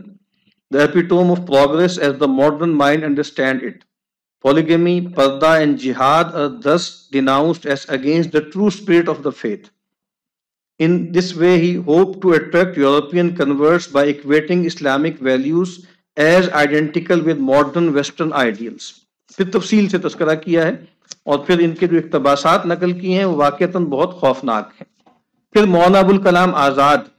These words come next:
उन पर तनकीद की है। मौलाना अबुल Kalam Azad, the champion of nationalism and secularism in Muslim India, कि मौलाना आजाद ने जिस तरीके से nationalism को जैसे इस्लामी आया है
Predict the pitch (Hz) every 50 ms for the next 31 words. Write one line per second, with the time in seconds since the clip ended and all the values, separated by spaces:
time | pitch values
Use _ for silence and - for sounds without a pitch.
0 | _ _ _ _ _ _ _ _ _ _ _ _ _ _ _ _ _ _ _ -
1 | - _ _ _ _ _ _ _ - 202 196 180 185 175 156 156 - 131 127 127
2 | - 127 113 - - - 104 98 101 101 - - _ _ _ _ _ _ _ _
3 | - 131 127 135 139 151 151 151 160 160 160 156 147 147 151 156 151 143 135 135
4 | 127 135 135 139 151 165 170 160 135 143 135 - - 139 143 151 147 - - 180
5 | 180 175 165 160 - - 131 127 135 139 139 - - 165 160 160 165 156 170 180
6 | 180 180 170 143 143 139 - - 160 151 156 - 160 165 170 165 151 151 170 170
7 | 170 160 143 139 139 135 - - 151 147 135 120 104 101 101 92 - - _ _
8 | _ _ _ _ _ _ _ _ _ _ _ - 147 139 135 135 143 151 160 151
9 | 147 143 131 143 143 151 170 165 165 165 151 156 156 - - 165 143 156 147 -
10 | 175 156 - - 147 135 135 139 135 139 - 156 151 147 143 131 151 156 160 151
11 | - 156 151 139 139 135 135 - 147 147 143 - - 135 131 135 135 139 135 135
12 | 127 131 139 151 156 135 123 110 -